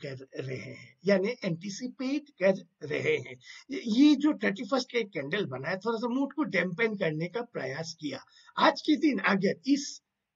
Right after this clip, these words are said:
थर्टी फर्स्ट जनवरी के लो के नीचे sustain कर जाते हैं, that means वन पॉइंट थ्री थ्री फ़ाइव ज़ीरो के नीचे sustain कर पाते हैं, then आने वाले दिनों में there are higher possibilities कि हमें वन पॉइंट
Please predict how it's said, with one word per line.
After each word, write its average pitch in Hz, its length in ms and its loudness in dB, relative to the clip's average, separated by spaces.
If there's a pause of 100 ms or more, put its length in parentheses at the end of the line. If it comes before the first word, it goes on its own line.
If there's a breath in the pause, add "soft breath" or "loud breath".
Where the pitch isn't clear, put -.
थर्टी 247 200 0
फर्स्ट 277 420 0
जनवरी 226 420 2
के 254 100 0
लो 214 280 4
के 254 120 -6
नीचे 196 320 2
sustain - 380 -6
कर 185 220 -2
जाते 170 320 -4
हैं, 151 80 -2
that 208 160 0
means 247 280 -8 (300 loud breath)
वन 190 160 6
पॉइंट 175 260 -2
थ्री 226 180 -2
थ्री 233 360 -4 (280)
फ़ाइव 220 160 4
ज़ीरो 214 280 2
के 202 140 -2
नीचे 165 320 -4
sustain 240 480 -6
कर 202 200 2
पाते 151 420 -8
हैं, 233 220 -4 (260 loud breath)
then 233 200 2 (100)
आने 160 220 4
वाले 147 260 -2
दिनों 294 320 4
में 135 160 -10 (420)
there 151 220 0
are 143 360 0 (300 soft breath)
higher 214 220 10
possibilities 247 800 0
कि 226 80 -4
हमें 208 260 2
वन 208 340 0
पॉइंट 165 580 -2